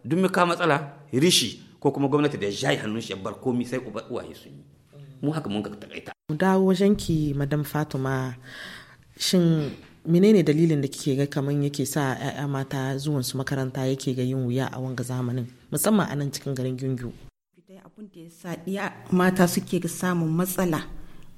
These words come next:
Speaker 3: zuwa ga karatu shi dai ne kamar wadda wanga ya faɗi.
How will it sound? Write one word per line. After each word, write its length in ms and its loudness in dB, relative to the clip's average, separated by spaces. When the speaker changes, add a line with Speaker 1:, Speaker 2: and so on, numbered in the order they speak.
Speaker 3:
zuwa 460 0
ga 80 -2
karatu 580 -8
shi 220 -6
dai 180 4
ne 120 4
kamar 260 2
wadda 220 2
wanga 240 4
ya 100 2
faɗi. 320 -4